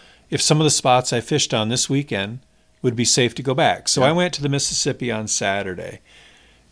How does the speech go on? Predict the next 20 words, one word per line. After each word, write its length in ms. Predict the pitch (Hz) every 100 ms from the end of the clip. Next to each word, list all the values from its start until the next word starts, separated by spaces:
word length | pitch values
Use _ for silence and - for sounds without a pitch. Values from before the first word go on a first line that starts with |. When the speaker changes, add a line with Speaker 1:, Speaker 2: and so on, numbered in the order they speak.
| -
Speaker 1:
and, 640 | 131 113 107 101 98 92
um, 480 | 92 92 92 90 92 _ _ _ _ -
I 60 |
mean, 100 | 139
there 80 | 151
was 160 | 175 -
some 180 | 170
areas 540 | 135 127 131 131 123 -
that 120 | 110
we 100 | 113
went 380 | 107 113 120 117
that 200 | 110 104
were, 220 | 117 127
like, 260 | 117 113 110
four 440 | - - 120 131
or 40 | 139
five 320 | - 117 131
inches 380 | 139 - 160 151
of 80 |
ice 480 | 151 147 175 - -